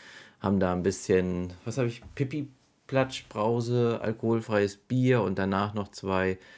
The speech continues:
Limos, äh, äh, Apfelsaftschorle und Rhabarberschorle. Also ein bisschen rumspaziert. Zwei Stunden haben wir, glaub ich, in, in, in, in Summe verbrau-, verbraucht, verbracht <laughs> miteinander.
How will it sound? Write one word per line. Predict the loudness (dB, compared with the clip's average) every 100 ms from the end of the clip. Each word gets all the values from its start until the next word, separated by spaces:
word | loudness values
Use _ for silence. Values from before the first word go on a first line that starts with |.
| -20 -20 _
Limos, | 0 2 4 2 0
äh, | -4
äh, | -4 -2 -2 -4 -4 -6 -8 -8 -10 -12 -12
Apfelsaftschorle | -10 -6 -4 -4 -4 -4 0 2
und | 0 -4
Rhabarberschorle. | -6 -4 -2 -4 -4 -4 -4 -4 -6 -12 -20 -20 -4
Also | 0 2
ein | 0
bisschen | -2 -4
rumspaziert. | -2 -2 -2 -4 -2 -2 -2
Zwei | -4 -6
Stunden | -4 -6 -6
haben | -6
wir, | -6
glaub | -8
ich, | -8
in, | -8 -8 -8
in, | -8 -8 -10 -12
in, | -10 -8 -8 -10 -14 _
in | -4 0
Summe | 2 0
verbrau-, | -2 -6 -4 -4 -6 -8 -12
verbraucht, | -12 -12 -10 -12 -12 -20
verbracht | -6 -6 -2 -4 0 6
<laughs> |
miteinander. | 6 6 4 2 0 -2